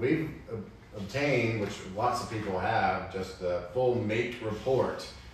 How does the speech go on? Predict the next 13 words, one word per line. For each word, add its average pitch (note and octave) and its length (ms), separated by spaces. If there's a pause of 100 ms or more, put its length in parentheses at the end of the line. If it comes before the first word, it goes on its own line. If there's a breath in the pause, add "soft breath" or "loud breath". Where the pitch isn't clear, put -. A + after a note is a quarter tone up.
(260 loud breath)
which G2 160
is G#2 160
a G#2 40
multidisciplinary A#2 1080
accident G#2+ 500
investigation G#2 760
team. A2 320
This C3 160
is A#2 120
everything C3 420
Highway B2 280
Patrol A2+ 300
did, G2+ 480